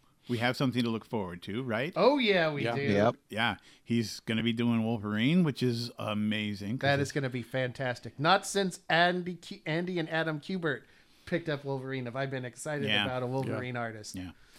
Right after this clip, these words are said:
Speaker 1: So, but anyway, so that's what's going on here. And Drew, was there more to you? What's going on with Drew?
Speaker 4: You know, this last year for me was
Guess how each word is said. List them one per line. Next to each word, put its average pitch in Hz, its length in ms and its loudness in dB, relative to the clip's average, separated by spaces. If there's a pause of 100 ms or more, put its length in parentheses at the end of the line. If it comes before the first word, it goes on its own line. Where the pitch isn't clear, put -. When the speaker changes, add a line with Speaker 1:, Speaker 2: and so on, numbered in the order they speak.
(380)
Speaker 1:
So, 87 500 -8
but 120 120 2
anyway, 120 320 4 (200)
so 131 100 -2
that's 135 200 2
what's 147 180 -2
going 143 200 6
on 120 160 6
here. 113 320 4
And 143 180 4
Drew, 160 220 4
was 160 160 4
there 170 140 6
more 180 260 6
to 175 60 2
you? 175 160 8
What's 180 200 4
going 127 280 6
on 101 160 2
with 92 100 -2
Drew? 92 380 -6 (480)
Speaker 4:
You 196 80 6
know, 240 100 8
this 254 240 6
last 247 300 8
year 196 180 8
for 180 160 6
me 160 220 6
was 120 460 6